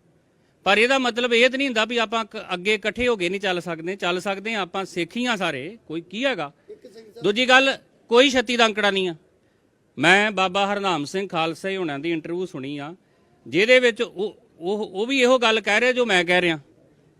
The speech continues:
ਭਈ ਜੇ ਆਪਾਂ ਮਰਿਆਦਾ ਦੇ ਵਿੱਚ ਇਕੱਠੇ ਚੱਲੀਏ, ਮਰਿਆਦਾ ਦੀ ਪਾਲਣਾ ਕਰੀਏ,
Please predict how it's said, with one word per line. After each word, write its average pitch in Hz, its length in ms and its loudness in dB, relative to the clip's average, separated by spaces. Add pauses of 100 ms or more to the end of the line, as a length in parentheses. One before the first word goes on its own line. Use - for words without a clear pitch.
(280)
ਭਈ 202 100 4
ਜੇ 214 480 6 (120)
ਆਪਾਂ 208 500 -2 (760)
ਮਰਿਆਦਾ 185 500 2
ਦੇ 233 140 0
ਵਿੱਚ 196 240 -4
ਇਕੱਠੇ 196 340 -8
ਚੱਲੀਏ, 180 520 -6 (320)
ਮਰਿਆਦਾ 180 440 0
ਦੀ 214 140 -6
ਪਾਲਣਾ 196 400 -2
ਕਰੀਏ, 180 460 -4